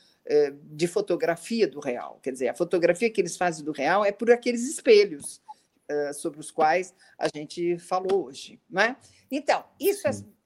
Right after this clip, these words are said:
Speaker 1: é muita coisa pra falar, André. Eu espero que eu tenha contemplado as suas questões, tá bom?
Speaker 2: Contemplou perfeitamente. A gente poderia falar aqui por horas. Eu tô completamente apaixonado por essa,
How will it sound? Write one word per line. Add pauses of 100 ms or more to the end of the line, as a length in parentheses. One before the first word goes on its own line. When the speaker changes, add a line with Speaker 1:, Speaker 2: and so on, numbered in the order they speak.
(140)
Speaker 1:
é
muita
coisa
pra
falar,
André.
Eu
espero
que
eu
tenha
contemplado
as
suas
questões, (340)
tá
bom? (140)
Speaker 2:
Contemplou
perfeitamente.
A
gente
poderia
falar
aqui
por
horas.
Eu
tô
completamente
apaixonado
por
essa,